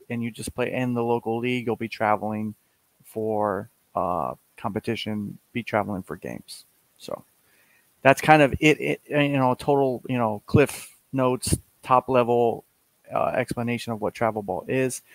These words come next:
And let's get into what, uh, Little League baseball is, A K A rec ball. So with Little League, obviously, um, different communities all over the United States have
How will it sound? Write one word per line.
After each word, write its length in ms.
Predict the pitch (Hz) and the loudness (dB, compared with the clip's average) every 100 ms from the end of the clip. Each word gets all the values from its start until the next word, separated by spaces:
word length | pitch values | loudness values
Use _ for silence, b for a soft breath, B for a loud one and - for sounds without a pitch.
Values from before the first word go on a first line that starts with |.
| b _ | b _
And 80 | 131 | 4
let's 200 | 143 - | 4 4
get 220 | - 143 - | 2 2 2
into 640 | 139 131 123 - 131 123 117 113 | 0 0 -2 -4 -4 -4 -6 0
what, 260 | 127 127 - _ _ _ _ _ | 2 2 0 _ _ _ _ _
uh, 380 | 123 120 117 113 - - | 2 4 4 0 -6 -2
Little 280 | 151 165 147 | 2 4 4
League 220 | 135 113 | 2 2
baseball 420 | 120 117 113 107 | 0 0 -2 0
is, 260 | 123 123 - | -2 -2 -2
A 180 | 127 | -2
K 360 | - 120 87 107 | 0 0 0 0
A 60 | 113 | -4
rec 340 | 113 117 107 _ | -4 -4 -4 _
ball. 240 | 78 67 - _ _ _ _ _ _ _ _ - | -4 -2 -6 _ _ _ _ _ _ _ _ -12
So 460 | - 156 147 135 b b b b _ | 6 10 10 8 b b b b _
with 240 | 151 147 147 | 2 2 4
Little 320 | 202 233 156 | 8 8 6
League, 320 | 135 139 131 | 4 2 6
obviously, 840 | 117 127 127 - 127 127 127 127 101 | 6 6 6 4 4 2 2 0 0
um, 680 | 120 120 113 113 113 107 - - | 2 2 2 0 -2 -6 -12 -6
different 260 | 127 139 | -4 -2
communities 380 | 127 127 123 117 | -4 -4 -4 -2
all 160 | 117 117 | 0 -2
over 60 | |
the 100 | 117 | -4
United 340 | 123 120 117 - | -4 -2 -2 -4
States 300 | - 117 - | -6 -6 -2
have 260 | 117 113 | 0 0